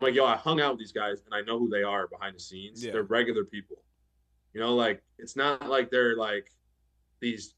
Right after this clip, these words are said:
Speaker 1: crazy people that are just, like, you know what I mean? They're regular people. They put their pants on the same way I do when I wake up in the morning. And I've, you know,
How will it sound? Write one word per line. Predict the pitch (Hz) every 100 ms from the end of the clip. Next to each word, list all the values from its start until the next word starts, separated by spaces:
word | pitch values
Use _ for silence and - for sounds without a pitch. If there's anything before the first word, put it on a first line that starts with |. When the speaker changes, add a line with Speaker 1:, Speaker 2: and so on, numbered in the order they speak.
| _ _
Speaker 1:
crazy | - 160 143 123 123 117 107
people | - 143 143 113
that | 113 107
are | 104
just, | 110 113
like, | 113 104 101 98 _ _ _ _ _ _ _ _ _
you | - _ _ -
know | 127
what |
I |
mean? | 139
They're | 147 135
regular | 143 147
people. | 151 165 107
They | 95
put | - 131
their | 120
pants | 127 131 131
on | 127
the |
same | 113 127 127
way | 120
I | 131
do | 117 101
when | 98
I | 95
wake | 95
up | 95
in | _
the | _
morning. | 95 113 110
And | 120
I've, | 113 - _ _ _ -
you | 113
know, | 117 107